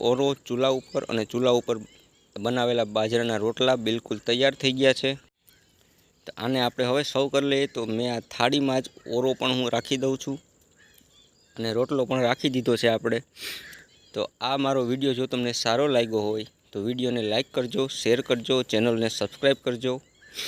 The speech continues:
અને આ મારો વીડિયો જોવા બદલ તમારો ખૂબ ખૂબ આભાર,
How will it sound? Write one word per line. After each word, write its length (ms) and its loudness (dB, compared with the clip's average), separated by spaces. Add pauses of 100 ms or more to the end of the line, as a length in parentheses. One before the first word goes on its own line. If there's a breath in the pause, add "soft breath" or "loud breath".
(460 loud breath)
અને 180 -6
આ 180 -2
મારો 320 2
વીડિયો 360 -2
જોવા 280 6
બદલ 340 4
તમારો 400 -2
ખૂબ 240 -8
ખૂબ 300 -4
આભાર, 440 2